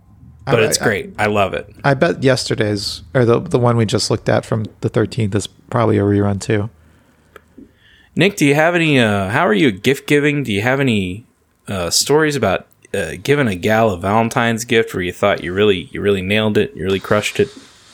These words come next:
Speaker 1: Huh. I don't know.
Speaker 2: Okay, no.
Speaker 1: <laughs>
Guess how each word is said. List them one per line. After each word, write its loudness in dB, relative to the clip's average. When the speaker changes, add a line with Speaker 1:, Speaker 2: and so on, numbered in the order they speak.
Speaker 1:
Huh. -2
I -4
don't 4
know. 4
Speaker 2:
Okay, 0
no. -4
Speaker 1:
<laughs> -4